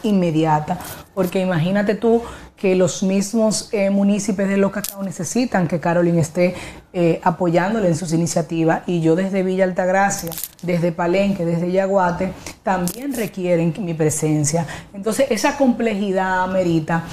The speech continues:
y dificulta muchas veces que podamos cumplir con compromiso en todos lados al mismo tiempo. Sin embargo, William, la ventaja de tú trabajar en los partidos políticos, y más en el caso de la Fuerza del Pueblo, un partido en formación desde el dos mil diecinueve,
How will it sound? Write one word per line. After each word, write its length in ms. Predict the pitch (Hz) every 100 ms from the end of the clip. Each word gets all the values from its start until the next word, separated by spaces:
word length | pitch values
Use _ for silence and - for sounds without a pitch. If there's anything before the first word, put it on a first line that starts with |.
| - - -
y 100 | 226
dificulta 640 | 247 254 208 247 254 220
muchas 360 | 196 196 208 180
veces 280 | 175 190
que 160 | 196 185
podamos 460 | - 190 180 226 -
cumplir 380 | 233 202 208
con 180 | 208 196
compromiso 540 | 196 185 185 202 247 220
en 80 |
todos 280 | - 226 196
lados 380 | 240 302 196 -
al 100 | 175
mismo 300 | 175 180 175
tiempo. 420 | 160 156 151 - - - - -
Sin 220 | - 302
embargo, 440 | 302 233 185 185 185
William, 400 | 170 170 170 170
la 180 | 185 202
ventaja 760 | 220 196 - 247 285 302 285
de 520 | 254 233 208 190 214 - -
tú 420 | 233 247 254 233 -
trabajar 800 | 202 196 180 - 196 185 160 170 165 - - - -
en 160 | 196 185
los 100 | 180
partidos 500 | 196 165 190 196 214
políticos, 680 | 233 202 180 175 175 180 160
y 40 |
más 300 | 175 175 196
en 80 | 220
el 100 | 190
caso 260 | 185 180 208
de 60 |
la 100 | 190
Fuerza 320 | 151 185 - 202
del 120 | 180
Pueblo, 400 | 180 175 170 170
un 120 | 175
partido 400 | 185 170 202 -
en 160 | 208 196
formación 560 | 196 185 175 - 196
desde 220 | 190 170 175
el 100 | 175
dos 120 | 147
mil 180 | 180 180
diecinueve, 600 | 190 202 185 170 160